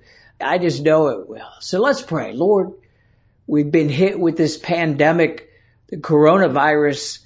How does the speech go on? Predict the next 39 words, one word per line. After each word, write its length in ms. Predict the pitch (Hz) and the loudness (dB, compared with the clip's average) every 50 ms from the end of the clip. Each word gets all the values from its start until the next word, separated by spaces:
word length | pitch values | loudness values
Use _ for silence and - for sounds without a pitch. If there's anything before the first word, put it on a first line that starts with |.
| _ _ _ - | _ _ _ 0
covid 360 | - 185 196 202 185 190 - | 4 4 6 6 4 2 2
nineteen. 640 | - 160 147 147 139 123 - - 151 123 113 107 117 | 0 -4 -4 -4 -6 -8 -8 -8 -8 -8 -8 -8 -4
We 240 | 139 175 202 196 180 | -2 0 2 2 2
ask, 480 | 175 185 185 160 131 127 - - - | 2 2 0 -2 -4 -6 -12 -14 -10
Lord, 460 | 135 135 147 147 135 123 107 107 - - | -6 -2 0 0 0 -2 -4 -8 -12 -12
for 100 | 139 131 | -10 -8
the 100 | 143 - | -8 -8
healing 600 | - - - 226 262 262 180 113 113 107 110 - | -8 -4 -2 0 0 0 -2 -4 -8 -10 -14 -12
power, 440 | - 156 156 147 139 117 - - - - | -8 -6 -6 -6 -8 -10 -14 -16 -10 -6
for 100 | 165 165 | -4 0
the 140 | 180 196 | 2 4
anointing. 640 | 202 196 196 208 220 240 240 196 - 151 139 143 147 | 4 4 4 4 4 4 2 0 -2 -4 -6 -4 -2
We 240 | 143 175 202 208 196 | 0 2 2 2 2
ask 480 | 190 196 196 180 147 - - - - - _ - - - _ - | 0 0 0 -2 -4 -6 -10 -16 -18 -20 _ -20 -20 -16 _ -2
for 120 | 175 180 | 0 2
the 120 | 185 185 | 2 4
release 920 | 175 185 190 180 175 180 185 196 220 240 269 269 254 - - - - - - _ _ - - - _ _ _ - | 4 2 2 2 4 4 4 4 4 4 0 0 -4 -8 -14 -14 -14 -16 -18 _ _ -20 -20 -20 _ _ _ 0
of 520 | 190 202 208 175 151 139 131 135 131 131 - - - - - - _ - - | 2 2 4 4 2 0 0 -2 -4 -6 -10 -20 -20 -20 -20 -20 _ -14 -8
the 500 | 139 139 156 147 147 139 135 139 143 - - - - - - _ | -2 2 2 4 4 2 0 -2 -4 -6 -10 -16 -20 -20 -16 _
medical 580 | - 156 156 180 220 240 214 170 - - 135 127 | -2 2 6 6 6 6 4 0 0 0 0 2
breakthroughs 680 | 143 143 135 127 - - 147 131 123 120 110 - - | 2 0 0 0 -4 -6 -4 -2 -2 -4 -4 -6 -4
and 240 | 139 123 123 123 - - _ _ | -4 -4 -4 -6 -12 -18 _ _
the 100 | - 156 | -4 -2
things 320 | 156 156 240 240 240 233 185 | 0 2 2 4 4 4 2
that 140 | 220 - 196 | 2 2 2
we 100 | 208 196 | 0 0
need 240 | 190 208 196 160 | 0 0 0 0
right 180 | 175 - 233 - | 0 0 0 0
now. 160 | 151 135 120 | -4 -4 -4
For 140 | - - 175 | -2 -2 0
the 80 | 175 180 | 0 0
first 360 | 180 - 233 240 220 233 - | 2 2 2 2 2 -2 -4
responders, 1000 | 190 - - - - - - 214 220 226 220 190 151 113 - _ - - - | -6 -6 -8 -10 -4 0 2 4 4 4 0 0 -4 -6 -10 _ -18 -14 -10
I 100 | - 139 | -10 -10
pray 280 | 147 - - 208 220 202 - | -6 0 0 2 2 2 -2
for 80 | - - | -4 -10
strength 540 | - - - - 233 220 208 220 208 - - | -12 -10 -8 -4 -2 -2 -2 -2 -4 -8 -10
for 140 | - 147 | -10 -8
them. 240 | 127 120 113 107 98 | -8 -8 -10 -14 -16